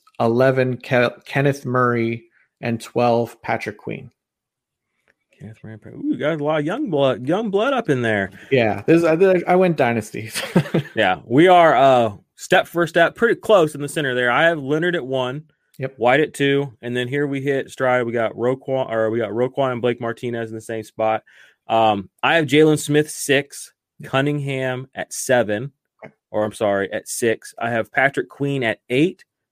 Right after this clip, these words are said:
Speaker 2: Joe Schobert nine, Eric Kendricks at ten, uh, Devin Bush at eleven, and Tremaine Edmonds at twelve. Um, just for reference point, I have Isaiah Simmons at fifteen and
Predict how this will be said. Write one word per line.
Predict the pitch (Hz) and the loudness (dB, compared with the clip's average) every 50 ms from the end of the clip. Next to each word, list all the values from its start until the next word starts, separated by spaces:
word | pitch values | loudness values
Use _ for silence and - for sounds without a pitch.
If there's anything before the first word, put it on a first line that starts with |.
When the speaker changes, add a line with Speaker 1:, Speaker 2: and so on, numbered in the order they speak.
| _ _ _ - | _ _ _ -8
Speaker 2:
Joe | - 120 123 139 | -2 0 0 0
Schobert | 151 - 151 139 131 123 120 120 - 104 | 0 0 0 0 0 0 -2 -4 -4 -4
nine, | 110 107 117 123 123 113 107 104 107 117 127 - _ _ _ _ _ - | -4 -2 -2 0 0 0 -2 -2 -4 -8 -12 -16 _ _ _ _ _ -6
Eric | 113 117 113 104 - - | -2 -2 -2 -2 -4 0
Kendricks | - 202 220 220 180 160 147 - - | 0 2 2 4 2 0 0 0 -6
at | 104 - - | -6 -6 -4
ten, | - 131 117 113 113 117 127 127 _ _ _ _ _ _ _ _ _ - | -6 -4 -4 -4 -4 -6 -8 -10 _ _ _ _ _ _ _ _ _ -2
uh, | 107 107 107 107 - - 123 | 0 2 2 2 0 -4 0
Devin | 113 139 156 165 180 165 139 | 2 2 4 4 2 2 4
Bush | 147 165 165 156 - | 4 4 4 4 0
at | - 127 123 | -2 -2 0
eleven, | 123 123 127 127 127 127 123 | 2 4 4 2 2 0 -4
and | 113 104 | -6 -8
Tremaine | - - 110 107 113 123 131 | -8 -8 -8 -6 -4 -4 -2
Edmonds | 123 120 117 117 117 117 110 - _ - | -2 -4 -4 -4 -8 -10 -10 -12 _ -6
at | 98 101 95 - - _ | -6 -6 -6 -6 -10 _
twelve. | - - - 98 101 104 95 90 80 80 82 _ _ _ _ _ _ _ _ _ - | -20 -10 -6 -2 -2 0 0 -2 -4 -6 -10 _ _ _ _ _ _ _ _ _ -6
Um, | - 98 101 98 95 95 95 98 92 _ - | -2 0 0 0 0 -2 -4 -8 -12 _ -8
just | - 110 - - | -8 -8 -8 -4
for | - 110 104 | -4 -2 0
reference | 101 113 117 113 - - 110 107 - | 2 2 0 0 0 -6 -10 -10 -10
point, | _ - 117 113 110 107 - - | _ -6 -4 -4 -4 -4 -6 -6
I | - 101 110 | -4 -4 -2
have | 107 107 104 101 98 95 95 90 - _ - - | 0 0 0 0 0 0 -2 -4 -8 _ -8 -4
Isaiah | 95 104 98 98 110 107 104 | -4 -2 0 0 -2 -2 -2
Simmons | - - 113 104 104 98 101 | -4 -6 -6 -6 -6 -6 -8
at | 92 - | -10 -8
fifteen | - - 123 120 - - - 131 127 123 123 123 120 | -4 -4 -4 -4 -4 -12 -10 -8 -6 -6 -6 -6 -8
and | - 90 101 101 98 95 95 95 95 | -8 -8 -6 -6 -4 -6 -6 -8 -12